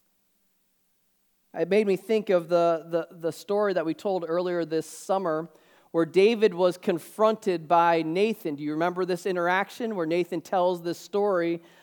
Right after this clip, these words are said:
uh, of a, of a rich man and taking advantage of a poor man? It's the, the rich man had some guests coming over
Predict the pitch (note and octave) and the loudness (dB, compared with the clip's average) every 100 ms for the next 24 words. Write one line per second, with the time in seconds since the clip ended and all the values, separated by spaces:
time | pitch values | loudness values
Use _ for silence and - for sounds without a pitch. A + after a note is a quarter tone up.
0 | - E3+ F3 - F3+ F#3 F#3 E3+ E3+ E3 | 0 4 4 4 4 6 4 4 2 2
1 | E3 F3+ C#4 C#4+ G3+ F3 D#3+ E3 F#3 A#3 | 0 2 2 2 -6 -2 0 0 -2 -6
2 | - - - F#3 F3+ B3+ B3 A#3+ G#3+ F3+ | -10 -20 -4 -2 4 6 6 4 -2 2
3 | A3 A3+ F#3+ G3+ F3+ F3+ - C#4+ D#4 C#4 | 2 2 2 0 0 -4 -6 0 2 2
4 | F3+ E3+ G3+ G3 - G3 F#3+ F#3 G3 C#4+ | 0 0 -2 -4 -2 -2 0 -2 0 -2
5 | D4 A#3 G#3 G#3 G#3 G#3 G3 E3 A#3 D4+ | -2 0 2 4 2 0 -4 4 4 4
6 | - G#3+ G3+ F3+ E3+ F3 A3 | 0 -2 0 2 0 2 0